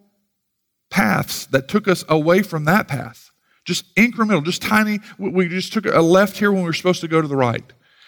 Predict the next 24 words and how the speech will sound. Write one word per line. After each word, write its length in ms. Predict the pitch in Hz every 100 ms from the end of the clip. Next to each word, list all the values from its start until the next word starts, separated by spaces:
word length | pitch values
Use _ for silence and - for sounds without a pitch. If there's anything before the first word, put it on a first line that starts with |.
| -
We 100 | 147
just 180 | 156 185
ended 200 | 196 190
up 200 | 185 -
just 280 | 156 240 -
a, 180 | 170 -
a 60 |
quarter 360 | - - 214 208
of 80 | 196
a 80 | 180
mile 300 | 175 175 170
off 300 | 160 160 151
on 140 | 143
this, 320 | 139 120 - -
and 320 | 143 139 151 -
took 140 | 208
a 40 |
left 340 | 180 180 202 165
again, 380 | 160 180 185 185 - -
and 100 | -
took 140 | 220
a 40 |
left 300 | 185 190 202
again. 340 | 180 190 190